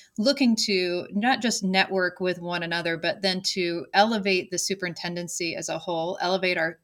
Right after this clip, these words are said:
colleagues that are out in the field doing the good work every day, but being able to come together and then, you know, kind of asking the women in this group to take the next step to a state level leadership opportunity.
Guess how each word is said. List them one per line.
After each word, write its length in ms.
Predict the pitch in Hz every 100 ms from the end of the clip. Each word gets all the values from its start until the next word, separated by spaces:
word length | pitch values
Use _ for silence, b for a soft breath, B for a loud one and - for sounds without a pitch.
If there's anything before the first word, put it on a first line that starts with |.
| -
colleagues 580 | - 175 175 190 190 -
that 100 | 170
are 140 | -
out 160 | 165 -
in 60 |
the 100 | 170
field 320 | - 165 170
doing 280 | 165 190 185
the 80 | 170
good 200 | 170 170
work 220 | 160 160
every 200 | 160 160
day, 360 | 156 147 143 143 b b b b -
but 260 | 196 190
being 240 | 196 226 226
able 300 | 202 202 196
to 160 | 196
come 240 | 190 214 208
together 500 | 214 175 165 170 165
and 240 | - 185
then, 260 | 196 190 190 _ _ _ _ _ -
you 100 | 214
know, 100 | 214
kind 220 | 196 254
of 80 | 262
asking 460 | 220 226 - 240 208
the 120 | 190
women 300 | 185 208 214
in 120 | 185
this 180 | 180 -
group 320 | - 240 254
to 120 | -
take 400 | 196 208 233 - - -
the 140 | 202
next 300 | 196 196 -
step 340 | - 240 233 -
to 280 | 190 175 -
a 100 | 180
state 400 | - - 196 196
level 360 | 190 180 185 180
leadership 560 | 208 233 226 165 151
opportunity. 680 | 151 170 - 170 151 147 -